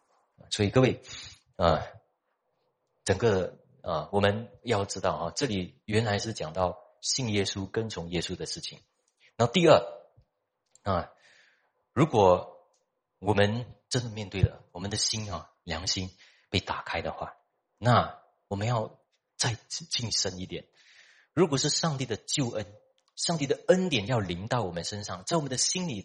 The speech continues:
动的那个善功的表现是怎样的呢？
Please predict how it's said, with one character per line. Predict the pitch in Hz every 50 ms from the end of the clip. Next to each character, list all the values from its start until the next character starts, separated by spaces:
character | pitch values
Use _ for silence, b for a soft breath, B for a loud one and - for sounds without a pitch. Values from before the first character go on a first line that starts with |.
| _ -
动 | - 165 143
的 | 113 107 101
那 | 107 110
个 | 110 107
善 | - - 127 110 95 95
功 | - 98 101 101 B B B
的 | - 113
表 | - - 104 90 82 80
现 | - - 113 101
是 | - 110 101
怎 | - - 78 - 76
样 | 101 107 98
的 | 95 95
呢？ | 98 95 104